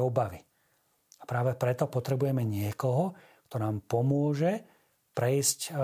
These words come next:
na tej ceste do večnosti a jedným z tých, ktorí to určite môžu, je práve svätý Jozef ako patrón dobrej smrti.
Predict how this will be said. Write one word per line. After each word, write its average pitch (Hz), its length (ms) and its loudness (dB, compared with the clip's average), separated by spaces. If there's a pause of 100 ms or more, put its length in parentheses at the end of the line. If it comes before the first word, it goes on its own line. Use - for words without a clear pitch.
(500)
na 113 160 -2
tej 110 220 -6
ceste - 320 -2
do 107 160 -2
večnosti 123 640 -2
a 139 160 2 (320)
jedným 117 320 -2
z 120 160 -4
tých, 107 80 -6 (240)
ktorí 117 260 -2
to 117 300 -4
určite 127 500 -2
môžu, 113 680 0 (240)
je 127 160 -4
práve 123 400 0 (240)
svätý 123 400 0
Jozef 113 400 0
ako 110 320 -2 (320)
patrón 113 480 0
dobrej 101 400 -4
smrti. - 480 -6